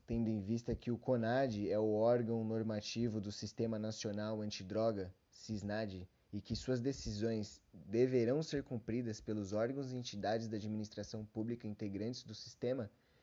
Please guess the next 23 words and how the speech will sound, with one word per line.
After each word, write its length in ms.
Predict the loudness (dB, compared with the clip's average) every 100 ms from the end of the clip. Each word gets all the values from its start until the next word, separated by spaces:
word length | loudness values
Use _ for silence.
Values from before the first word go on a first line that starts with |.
| _ -12
artigos 500 | -12 -6 -4 -2 -2
terceiro, 640 | -2 -4 -2 0 2 0 -6
inciso 340 | -12 -8 -8 -8
primeiro, 480 | -6 -4 -2 -2 -4 -12 _ _ _ _
quarto, 480 | 4 6 6 2 -6 -10 _ _ _ _
quinto, 440 | 0 0 0 -6 -8
inciso 440 | -10 -6 -4 -4
segundo, 600 | -4 -4 -4 -4 -4 -6 -10 _ _
e 100 | -6
sétimo 580 | -2 2 2 2 -6 -8 -12 _
do 140 | -4
Decreto 580 | 0 0 0 0 0 0 -2 -2
número 560 | -2 0 2 0 -2 -6 _ _ _
três 360 | 4 6 6
mil 420 | 4 4 4 2 -2 _ _ _
seiscentos 560 | -14 2 4 6 4
e 40 | 2
noventa 300 | 2 2 0
e 80 |
seis, 580 | -4 -2 0 0 -2 -10 -16 _ _ _ _ _
de 140 | -10 -4
dois 280 | 0 0 0
mil. 240 | -6 -6